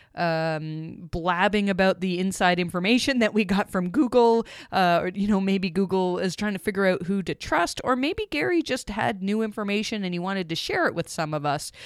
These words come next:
Um, but I'll tell you that <laughs> around our office, we all sat there and we looked at sites that we thought were gonna make recoveries, and we had cast up on the big screen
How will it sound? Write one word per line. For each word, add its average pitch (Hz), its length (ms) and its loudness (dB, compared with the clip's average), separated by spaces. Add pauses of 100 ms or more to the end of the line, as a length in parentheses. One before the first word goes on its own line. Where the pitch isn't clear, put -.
(260)
Um, 185 260 2
but 220 140 2
I'll 262 100 4
tell 311 260 0
you 202 200 4
that 185 260 4
<laughs> - 20 -20
around 233 360 -2
our 202 220 6
office, 165 540 0 (300)
we 226 220 2
all 220 220 6
sat 196 380 0
there 170 220 2
and 160 80 0
we 175 140 0
looked 190 340 -2
at 214 180 -6
sites - 440 -2
that - 160 -2
we 170 100 2
thought 170 260 -2
were 175 100 -4
gonna 160 160 -2
make 160 220 -4
recoveries, 160 680 -2 (260)
and 202 140 0
we 208 140 6
had 208 400 0
cast 214 500 -2
up 208 160 -2
on 196 160 0
the 175 240 0
big 190 160 -4
screen 208 640 -2